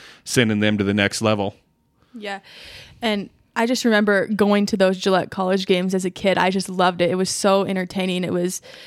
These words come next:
Speaker 2: um, basketball at a higher level than I had ever, like, seen in person before. And I, I just loved it. So I'm so glad that that's back in town for, you know, young kids and junior high kids and really the whole community, just to get out and be able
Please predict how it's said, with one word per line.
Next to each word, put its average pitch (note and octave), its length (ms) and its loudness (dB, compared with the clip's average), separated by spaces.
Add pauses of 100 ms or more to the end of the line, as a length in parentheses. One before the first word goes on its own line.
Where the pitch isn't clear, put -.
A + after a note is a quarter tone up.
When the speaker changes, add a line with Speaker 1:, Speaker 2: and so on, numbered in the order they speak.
(160)
Speaker 2:
um, G3+ 280 0
basketball B3 640 4
at G#3+ 160 4
a G3 40 2
higher G3 340 4
level F#3 460 2
than F#3 200 0
I F3 140 2
had F#3 100 0
ever, F3+ 360 0
like, E3+ 200 -4
seen F#3 260 -4
in F3+ 160 -6
person G#3 380 -2
before. B3+ 440 0
And G3 140 -2
I, F#3+ 220 0
I G3 100 2
just G3 200 -4
loved F#3 180 2
it. - 100 -4
So - 140 -2
I'm F#3+ 100 -2
so A#3 280 2
glad G3+ 380 0 (320)
that F#3+ 140 -6
that's G3 360 0
back G3 500 0
in F#3+ 120 0
town F#3+ 360 0
for, F#3 380 0 (340)
you G3+ 100 2
know, F#3 300 2 (220)
young G3 260 2
kids F3+ 420 -2
and E3+ 340 -4
junior G3+ 280 0
high G3+ 220 2
kids F#3 260 -4
and G3 100 0
really A3 160 4
the F#3+ 120 0
whole G3 180 2
community, F#3+ 480 0
just F#3 240 0
to F3 80 -6
get F#3 160 0
out F#3 240 0
and F#3 160 -4
be F#3 80 0
able F3+ 340 0